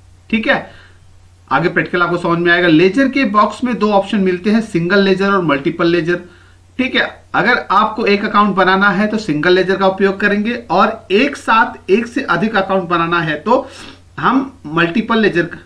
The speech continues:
का उपयोग करेंगे। चूंकि अभी एक ही account open करना है इसलिए हम single ledger का उपयोग करेंगे। यहां हमें सबसे ऊपर create का option मिलता है,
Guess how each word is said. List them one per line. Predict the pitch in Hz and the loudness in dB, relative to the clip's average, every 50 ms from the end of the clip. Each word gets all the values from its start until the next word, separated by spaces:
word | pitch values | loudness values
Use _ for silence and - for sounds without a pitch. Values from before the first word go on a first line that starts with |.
| - - | -4 -2
का | 180 | -2
उपयोग | 170 165 160 151 147 - - | 0 0 0 -2 -2 -2 -4
करेंगे। | 135 123 120 113 110 107 131 - - - _ _ _ _ _ _ - - - _ - - - - - - - | -4 -4 -4 -6 -8 -10 -12 -16 -20 -20 _ _ _ _ _ _ -20 -20 -20 _ -20 -20 -20 -20 -20 -18 -8
चूंकि | - 240 262 254 262 294 294 302 294 285 - - - - - - - - - - - - - - - - - - | -4 -2 -2 -2 0 2 2 4 2 2 -2 -8 -18 -20 -20 -20 -20 -20 -20 -20 -20 -20 -20 -20 -20 -16 -6 -4
अभी | 170 175 208 262 269 - | 0 2 4 4 4 4
एक | 202 202 202 208 226 | 2 0 0 2 2
ही | 226 240 233 | 2 2 2
account | 233 233 233 208 185 214 202 | 2 2 2 2 2 2 2
open | 208 202 226 220 214 | 0 0 0 0 0
करना | - 214 196 214 214 | 0 0 0 2 2
है | 202 220 214 | 2 2 0
इसलिए | 180 190 - - 202 208 214 | -2 -2 -2 -2 0 0 0
हम | 208 190 202 202 | 2 0 0 -2
single | - - 185 185 190 196 196 | -2 -4 -4 -2 0 2 2
ledger | 190 196 190 180 190 180 | 4 4 2 2 0 0
का | 185 190 180 | 0 0 0
उपयोग | 175 175 180 175 175 175 - | 0 0 0 0 0 0 0
करेंगे। | 180 170 170 170 160 170 170 - - - - - - - - _ _ - - | -2 -2 -2 -2 -4 -6 -8 -10 -16 -20 -20 -20 -20 -20 -20 _ _ -20 -16
यहां | 131 123 156 165 170 170 226 254 262 277 285 - - - | -8 -4 -2 -2 0 0 2 4 4 4 2 0 -2 -6
हमें | - 185 185 190 214 240 233 | -4 -2 -2 0 0 -2 -4
सबसे | - - 214 175 - - - 262 269 269 262 - | -4 -4 -4 -4 -4 -2 0 0 0 0 0 -2
ऊपर | 170 160 - 208 220 220 220 | -2 -2 0 -2 -2 -2 -2
create | - 190 156 160 175 190 208 196 - | -4 -4 -2 2 2 2 2 0 -2
का | 214 202 | -2 -2
option | 190 135 156 160 - - - 185 170 | 0 -2 -2 -4 -6 -6 -6 -4 -2
मिलता | 160 151 143 135 135 165 160 160 | -2 -4 -4 -2 -2 0 0 0
है, | 160 220 233 233 233 | 2 0 0 0 0